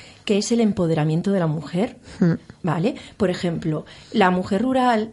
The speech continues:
Speaker 1: es, eh, la mujer que suele, que vive en zonas rurales alejadas de, de comodidades que nos da la,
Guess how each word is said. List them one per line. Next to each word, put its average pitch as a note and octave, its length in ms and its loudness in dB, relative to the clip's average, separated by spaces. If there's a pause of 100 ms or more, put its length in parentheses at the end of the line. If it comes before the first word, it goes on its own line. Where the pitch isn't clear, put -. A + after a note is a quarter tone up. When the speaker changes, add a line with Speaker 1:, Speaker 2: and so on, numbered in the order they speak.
(140)
Speaker 1:
es, D#3+ 600 -2
eh, - 200 -6
la E3 120 0
mujer E3 440 -2
que F3+ 240 0
suele, F#3 520 0
que F#3 160 -2
vive F#3+ 540 2
en E3 300 0
zonas G3+ 340 2
rurales F#3 500 2
alejadas E3+ 720 0 (320)
de, E3+ 580 0
de - 140 -2
comodidades F#3 920 2
que F3+ 160 -6
nos E3 180 -4
da D#3+ 380 0
la, D#3 420 0